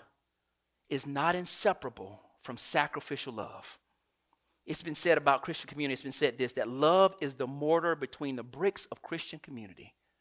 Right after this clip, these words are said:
Love is the mortar between the bricks of Christian community. Love is what keeps the church together.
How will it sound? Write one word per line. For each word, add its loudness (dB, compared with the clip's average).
Love 6
is -2
the -2
mortar 4
between -4
the -6
bricks 0
of 2
Christian -4
community. -10
Love 6
is -10
what -4
keeps -4
the -12
church -4
together. -8